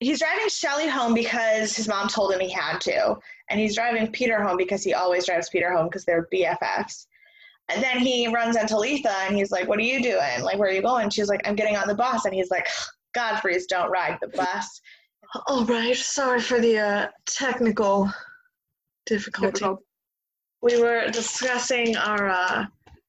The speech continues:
Speaker 1: ragtag bunch of misfits. That's where we were. Um, so, first of all, they're just, like, Letha and Roman are walking over to the car, and Peter's, like,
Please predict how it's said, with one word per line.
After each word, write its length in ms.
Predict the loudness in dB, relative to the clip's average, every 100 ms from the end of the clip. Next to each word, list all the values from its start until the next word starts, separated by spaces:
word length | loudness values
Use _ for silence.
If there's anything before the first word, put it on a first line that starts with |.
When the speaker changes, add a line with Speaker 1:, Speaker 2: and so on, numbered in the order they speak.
| _ _ -10 -4
Speaker 1:
ragtag 760 | -2 0 0 -2 -2 -2 0 0
bunch 240 | 0 2
of 80 | 2
misfits. 880 | 0 0 -2 -2 -2 -4 -6 -10 -10
That's 240 | -4 -4 0
where 120 | 2
we 120 | 2
were. 240 | 2 0 -4 -10 -20 _ -14 -6
Um, 420 | -2 0 -2 -4 -10 -18 -20 _ _ _ _ _ _ -20 -20 _ _
so, 580 | -6 0 2 4 4 2 -6 _ _ _ _ _ _ -4
first 180 | 0 2
of 60 |
all, 80 | 2
they're 120 | 2
just, 300 | 0 -2 -6 -8 -10 -14 _ -2
like, 380 | 0 2 -2 -4 -6 -10 -18 _ _ _
Letha 560 | 2 2 4 2 2 0
and 400 | 0 0 2 0 0
Roman 400 | 0 2 0 0
are 140 | 0 0
walking 340 | 0 2 2
over 280 | 2 2 0
to 220 | -2 -2 -2
the 120 | -2
car, 560 | -2 0 0 0 -2 -6 -12 -14 _
and 320 | -2 0 0 -4
Peter's, 460 | 0 2 2 2 0
like, 320 | -2 -2 -6